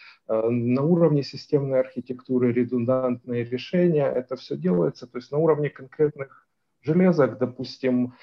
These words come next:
классический пример A C L D, который высшая functional safety квалификация для автомотив,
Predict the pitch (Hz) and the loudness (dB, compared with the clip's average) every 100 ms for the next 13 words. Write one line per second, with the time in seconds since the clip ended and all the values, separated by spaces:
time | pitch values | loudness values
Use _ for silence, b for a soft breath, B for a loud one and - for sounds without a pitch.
0 | B - 127 147 147 127 - 123 123 127 | B -8 -6 -4 -4 -6 -6 -6 -2 0
1 | 131 127 131 123 123 131 127 123 131 131 | 2 2 2 2 0 0 -2 -2 -4 -2
2 | 151 185 185 180 120 123 123 120 113 117 | 2 4 4 2 -2 0 2 2 -2 -10
3 | - 123 139 - 131 123 123 120 110 120 | -20 -4 -4 0 0 0 0 -8 -8 -12
4 | 120 - 117 113 113 - 117 - - 240 | -12 -10 -12 -12 -18 -10 -10 -10 -6 -6
5 | 220 196 175 175 156 156 156 147 | -2 -2 0 0 0 -2 -2 -2